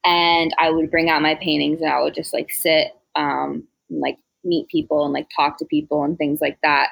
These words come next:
Um, and there was kind of, like, this group of, like, fratty bros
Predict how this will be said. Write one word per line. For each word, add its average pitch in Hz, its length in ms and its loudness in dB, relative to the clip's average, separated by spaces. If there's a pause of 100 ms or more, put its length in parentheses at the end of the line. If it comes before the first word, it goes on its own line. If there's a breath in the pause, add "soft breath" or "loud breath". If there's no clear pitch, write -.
(440 soft breath)
Um, 156 520 2 (320)
and 185 100 2
there 190 80 4
was 190 120 0
kind 196 300 2
of, 269 100 -4
like, 254 420 2 (380)
this 180 180 2
group 175 260 0
of, 175 100 -2
like, 151 240 -2 (240)
fratty 151 420 2
bros 208 800 2